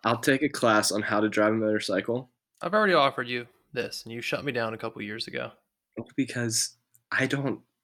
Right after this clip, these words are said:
Speaker 1: like, no offense, but, like,
Speaker 2: I
Speaker 1: has
Speaker 2: wanted
Speaker 1: any,
Speaker 2: you to
Speaker 1: has
Speaker 2: ride on my motorcycle.
Speaker 1: has your, <laughs> has your, has anyone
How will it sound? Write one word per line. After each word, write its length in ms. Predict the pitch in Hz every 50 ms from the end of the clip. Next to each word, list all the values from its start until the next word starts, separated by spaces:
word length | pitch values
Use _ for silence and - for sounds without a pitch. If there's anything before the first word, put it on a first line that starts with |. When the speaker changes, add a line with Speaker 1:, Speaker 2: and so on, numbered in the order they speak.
| _
Speaker 1:
like, 220 | - 101 98 - _ _ _ _ _ _ _ _ _ _ _ _
no 300 | 110 117 117 120 123 135
offense, 460 | 127 110 - - 104 113 131 139 -
but, 220 | - - 107 - -
like, 280 | 101 104 98 - - - _ _ _ _ -
Speaker 2:
I 80 | - -
Speaker 1:
has 120 | 92 120
Speaker 2:
wanted 180 | 147 170 190 196
Speaker 1:
any, 280 | 117 123 135 143 147
Speaker 2:
you 300 | 147 160 175 175 175 175
to 200 | 175 - - 131
Speaker 1:
has 100 | 123 120
Speaker 2:
ride 400 | 143 151 151 147 147 151 151 147 - -
on 340 | 151 147 135 135 131 131 127
my 120 | 127 127
motorcycle. 800 | 127 131 131 127 120 123 120 - - 123 117 113 - 143 131 - - - - - - - -
Speaker 1:
has 520 | - - - 123 123 120 110 - - - -
your, 180 | - - 120 135 147 - - -
<laughs> 220 | _ _ - -
has 240 | - - - 277 -
your, 120 | 190 165 139 - - - - - - - - - - - -
has 200 | 139 135 127 127
anyone 640 | 135 127 143 156 185 175 175 175 175 165 147 147